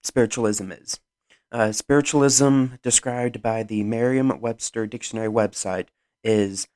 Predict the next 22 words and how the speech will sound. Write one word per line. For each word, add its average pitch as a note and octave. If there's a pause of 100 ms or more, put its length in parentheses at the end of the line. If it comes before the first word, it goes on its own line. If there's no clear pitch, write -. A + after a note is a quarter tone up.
(260)
a A#2
belief A#2
that A#2+
spirits B2+
of A#2+
the B2
dead A2
communicate A#2
with G#2+
the G#2+
living, G2 (300)
usually A2+
through G#2+
a G2
medium. F2 (760)
Uh, G2
another A2+
definition A2
is G2+ (260)
a G#2
movement C3
comprising A2